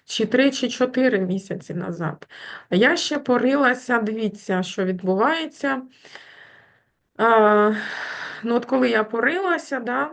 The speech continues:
ну, тобто вводиш ось цю Edito А один, дивіться, я щас,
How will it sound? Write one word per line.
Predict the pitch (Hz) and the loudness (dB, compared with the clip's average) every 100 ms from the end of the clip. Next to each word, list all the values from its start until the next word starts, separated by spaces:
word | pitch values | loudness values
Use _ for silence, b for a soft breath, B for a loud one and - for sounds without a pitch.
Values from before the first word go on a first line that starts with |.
| - | -8
ну, | 262 254 | -6 -2
тобто | - - 214 | -2 0 0
вводиш | 214 233 254 208 208 - | 0 0 0 0 -4 -6
ось | 208 202 | -10 -6
цю | 220 | 0
Edito | 202 196 220 220 202 | 2 2 -2 -2 2
А | 190 180 | 2 2
один, | 190 185 240 339 320 | 0 -4 -4 -4 -4
дивіться, | 220 208 202 - | -4 -4 -8 -8
я | 180 - 185 | -6 -6 -8
щас, | - 190 - | -8 -8 -10